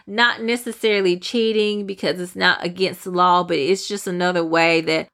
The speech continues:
elections can be influenced in a way that doesn't help the average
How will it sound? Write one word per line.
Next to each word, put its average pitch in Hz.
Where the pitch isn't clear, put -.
elections 185
can 185
be 165
influenced 165
in 190
a 175
way 170
that 160
doesn't 247
help 196
the 185
average 160